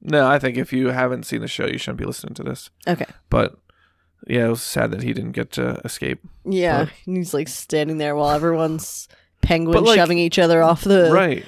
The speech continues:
Speaker 2: thing, and he's like, "I can't swim."
Speaker 1: Yeah.
Speaker 2: Like, how did you think you were getting off this thing?
Speaker 1: Yeah.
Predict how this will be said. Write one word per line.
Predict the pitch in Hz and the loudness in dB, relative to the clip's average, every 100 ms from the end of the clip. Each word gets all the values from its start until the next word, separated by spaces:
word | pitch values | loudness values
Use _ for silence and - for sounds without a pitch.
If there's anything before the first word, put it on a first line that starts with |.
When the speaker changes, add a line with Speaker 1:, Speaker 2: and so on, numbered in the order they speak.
| - _ | -20 _
Speaker 2:
thing, | - 190 175 | 2 4 4
and | 123 170 | 2 2
he's | 170 160 | 2 2
like, | 160 156 151 151 - _ _ | 2 4 2 -2 -14 _ _
"I | 175 | -6
can't | - 196 185 | -2 -4 -2
swim." | - 240 196 180 _ _ | -4 -2 -2 -6 _ _
Speaker 1:
Yeah. | - 117 - - | -4 -4 -6 -8
Speaker 2:
Like, | 240 247 - | -8 -8 -6
how | 269 320 | -2 0
did | 320 | 2
you | 339 | 2
think | 359 349 | 4 4
you | 370 | 4
were | 370 | 6
getting | 403 370 | 6 6
off | 427 427 - | 4 2 2
this | 294 - | -2 0
thing? | 220 175 147 160 - - | 2 4 2 -2 -8 -4
Speaker 1:
Yeah. | 131 120 123 | -2 -2 -4